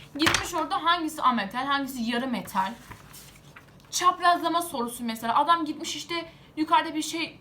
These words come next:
yazmış. İşte mesela D, D nasıl çapraz? Bunun gibi şeyler. Çok saçmaydı sorular. O kadar bize dediler ki gidin örnek soru çözün, gidin örnek soru çözün. Örnek soru hiçbir tane tutturamamışlar.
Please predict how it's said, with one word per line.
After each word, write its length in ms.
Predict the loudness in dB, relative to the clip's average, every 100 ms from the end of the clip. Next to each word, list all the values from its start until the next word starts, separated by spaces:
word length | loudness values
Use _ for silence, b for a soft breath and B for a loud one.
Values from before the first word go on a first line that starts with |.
| -2
yazmış. 540 | 0 2 -2 -8 -8
İşte 180 | -8 -8
mesela 340 | -6 -6 -4
D, 240 | -2 -2 0
D 160 | -2
nasıl 200 | -2 -4
çapraz? 420 | -2 -2 -2 -8 -8
Bunun 240 | -6 -4
gibi 180 | -4 -4
şeyler. 280 | -6 -8 -10 -8
Çok 200 | -8 -6
saçmaydı 680 | 0 0 0 0 0 0
sorular. 520 | -6 -6 -6 -4 -8 B B
O 20 |
kadar 240 | -2 0 0
bize 140 | -2
dediler 300 | -4 -4 -6
ki 80 | -6
gidin 180 | -6 -4
örnek 320 | -2 -2 -6
soru 200 | -6 -8
çözün, 280 | -8 -8 -6
gidin 200 | -6 -6
örnek 240 | -8 -8
soru 160 | -8 -8
çözün. 300 | -6 -8 -6
Örnek 240 | -4 -4 -4
soru 140 | -6
hiçbir 480 | -8 -12 -8 -8 0
tane 220 | 0 0
tutturamamışlar. 720 | -4 -10 -4 -4 -4 -14 -18